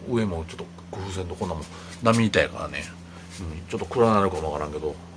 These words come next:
それからね、網目のようなもんで、この蛍光灯に悪させんようにするか、なんかせんと、ちょっと、どうしよう、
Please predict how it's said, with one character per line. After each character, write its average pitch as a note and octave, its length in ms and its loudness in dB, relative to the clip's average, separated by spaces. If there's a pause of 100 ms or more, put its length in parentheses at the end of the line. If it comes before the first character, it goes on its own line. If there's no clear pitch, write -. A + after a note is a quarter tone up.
(320)
そ - 60 -8
れ A#2 60 2
か - 60 2
ら F2+ 80 2
ね、 G#2+ 140 4 (460)
網 A2 280 6
目 G#2 220 4
の G2+ 220 0
よ G2 160 2
う - 40 2
な D#2 160 -2 (180)
も F2+ 160 -2
ん D#2+ 140 -6
で、 F2 220 4 (680)
こ G2 80 -4
の F#2 60 -4
蛍 G#2 200 -2
光 F#2+ 160 0
灯 F#2+ 80 2
に F#2 80 -2
悪 E2+ 220 2
さ F#2 120 -2
せ G2+ 140 -4
ん F2+ 40 -4
よ E2 100 -4
う - 20 -4
に D2+ 80 -8
す G2 140 -6
る F2 220 -2
か、 E2 440 -2
な F#2 100 -4
ん F#2+ 60 -2
か D#2+ 100 -8
せ F2+ 160 -4
ん E2 120 -6
と、 F2 180 0 (1160)
ち - 80 -4
ょ - 20 0
っ - 100 -16
と、 - 140 -4 (2000)
ど G#2 140 8
う G2+ 80 6
し - 100 0
よ F#2 120 6
う、 - 40 -6